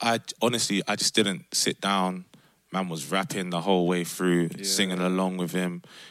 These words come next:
Speaker 1: And it was just beautiful to see that, like, this man from Compton, California, came, and he's done it before, obviously, and we haven't seen Kendrick in London for five years, but he's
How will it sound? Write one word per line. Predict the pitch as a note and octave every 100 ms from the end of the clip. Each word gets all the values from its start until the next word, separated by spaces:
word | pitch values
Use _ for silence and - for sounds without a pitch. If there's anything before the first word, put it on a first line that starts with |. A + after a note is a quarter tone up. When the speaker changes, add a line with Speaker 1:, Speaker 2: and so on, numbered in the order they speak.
| - -
Speaker 1:
And | C#3
it | C#3+
was | C#3+
just | E3+ D#3
beautiful | F#3 F#3+ D3 C#3
to | C3 A#2+
see | - B2+ F#2+
that, | F2
like, | F#2+ F#2 - - - - _
this | - F3 -
man | C#3+ A#2+ F2+ D#2
from | - - G#2+ G2+ F#2 - - - _ _ _ -
Compton, | - D3+ - C3+ B2
California, | A2+ A#2+ A2 - A2+ G2+ E2+ D2+ E2 _ - _ _ - _ -
came, | A2+ G#2+ G#2 _ -
and | D3+
he's | D#3
done | D#3
it | G#2
before, | - A2+ G2
obviously, | G2 F2 E2+ D#2+
and | D#2 D2+
we | F#2 G2
haven't | A2 G2+ E2
seen | - G2+ F#2+
Kendrick | F#2+ F2 E2 F2
in | E2+
London | F2 E2
for | D#2+
five | D#2+ F2 E2+
years, | E2 D#2+ D#2
but | D2+ D2 - - - _ _ -
he's | - A#2 A#2 A2+ -